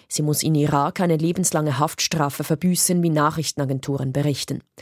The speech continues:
Die siebenundzwanzigjährige war im vergangenen Jahr in Mosul festgenommen worden.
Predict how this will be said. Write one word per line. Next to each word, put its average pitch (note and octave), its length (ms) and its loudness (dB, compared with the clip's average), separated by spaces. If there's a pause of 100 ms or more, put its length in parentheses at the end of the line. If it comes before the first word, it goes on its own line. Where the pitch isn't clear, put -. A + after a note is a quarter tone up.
(500)
Die D#3+ 60 -4
siebenundzwanzigjährige G3 1120 2
war F#3+ 80 4
im F3 120 0
vergangenen E3 420 2
Jahr D#3 240 2
in F#3 140 2
Mosul F3 440 2
festgenommen C#3 720 0
worden. C3+ 320 0